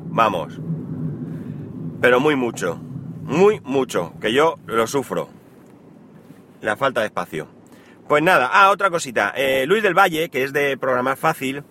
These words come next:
eh, os recomiendo el podcast, si os interesa el tema de Arduino y todo eso, súper chulo, han sacado un curso. Yo, yo me he matriculado en el curso,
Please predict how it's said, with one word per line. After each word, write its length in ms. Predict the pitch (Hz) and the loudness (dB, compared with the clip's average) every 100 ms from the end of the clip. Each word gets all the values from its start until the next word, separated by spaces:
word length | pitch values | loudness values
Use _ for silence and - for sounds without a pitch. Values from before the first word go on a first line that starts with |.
| - - - | -20 -16 -2
eh, 380 | 113 98 95 | 0 0 -2
os 280 | 101 110 123 | -4 -2 0
recomiendo 400 | 123 127 151 160 | 0 0 2 2
el 80 | 135 | 2
podcast, 480 | 165 165 135 131 131 | 2 0 0 -2 -2
si 100 | 120 | -10
os 100 | 110 | -8
interesa 340 | 117 127 139 | -4 -2 -2
el 80 | 135 | -2
tema 220 | 143 139 | 2 2
de 80 | 131 | 2
Arduino 480 | 117 107 117 139 131 | 0 0 -2 0 0
y 60 | |
todo 220 | 110 104 127 | 0 0 0
eso, 240 | 139 165 | 0 -2
súper 300 | - 117 101 | -2 -4 -2
chulo, 240 | - 151 160 | 0 2 2
han 80 | 139 | 2
sacado 260 | 127 131 | -2 -2
un 60 | 120 | -4
curso. 440 | 143 147 180 214 - - - | -6 -6 -2 -4 -6 -20 -2
Yo, 560 | 120 120 113 110 110 69 | 4 4 4 2 -2 -6
yo 140 | 95 123 | -2 0
me 100 | 123 | 0
he 40 | |
matriculado 420 | 117 117 110 113 | -2 -4 -4 0
en 80 | 113 | 0
el 80 | 107 | 0
curso, 400 | 139 139 170 190 | -4 0 2 2